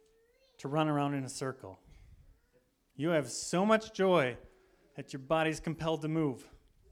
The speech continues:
Right? Can you imagine this pressing in of an internal gloom now being replaced with a joy so indescribable that you can't sit still? In that regard,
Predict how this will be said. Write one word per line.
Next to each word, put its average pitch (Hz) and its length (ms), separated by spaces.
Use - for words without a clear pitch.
Right? 151 140
Can 160 120
you 175 80
imagine 170 440
this 147 140
pressing 202 420
in 190 160
of 160 80
an 185 140
internal 196 420
gloom 180 400
now 170 240
being 190 160
replaced 175 560
with 151 140
a 147 40
joy 156 380
so 170 280
indescribable 160 580
that 143 180
you 170 60
can't 170 340
sit 165 260
still? 170 560
In 131 80
that 160 100
regard, 147 560